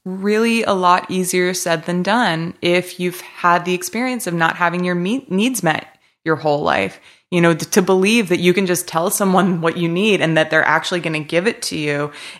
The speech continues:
is a huge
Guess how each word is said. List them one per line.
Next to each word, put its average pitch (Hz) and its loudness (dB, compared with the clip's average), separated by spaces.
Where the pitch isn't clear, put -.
is 165 4
a 170 4
huge 196 0